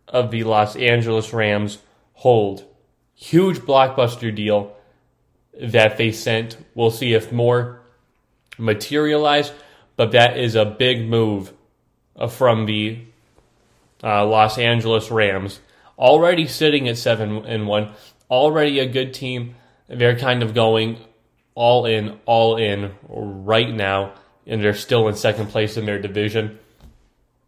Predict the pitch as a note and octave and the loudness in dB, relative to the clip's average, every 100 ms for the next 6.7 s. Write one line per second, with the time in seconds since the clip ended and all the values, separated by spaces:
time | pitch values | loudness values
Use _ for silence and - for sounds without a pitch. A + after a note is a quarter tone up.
0 | _ - _ _ _ A#2+ A#2+ G#2 A#2 G#2+ | _ -20 _ _ _ 2 2 4 2 0
1 | G#2 G#2 G#2+ G2 F#2+ G2 - _ _ _ | -2 0 0 0 -4 -10 -14 _ _ _
2 | - C3 B2 A#2+ A#2+ C3 A#2 A#2+ A#2 G#2+ | -4 0 2 0 -2 -4 -4 -4 -2 -2
3 | G2+ A#2 A#2 A2+ - A#2 G#2 G2+ G2+ - | -2 -2 -2 -4 -6 -2 0 0 -2 -8
4 | _ _ _ A#2 G#2 G2 G2 - _ _ | _ _ _ -10 -4 -4 -4 -10 _ _
5 | _ _ _ - B2 A2 G#2 A2 - A#2+ | _ _ _ -2 0 0 2 0 0 -6
6 | A2 A2 G#2+ - G#2 G2 | -2 -2 -4 -4 -2 -2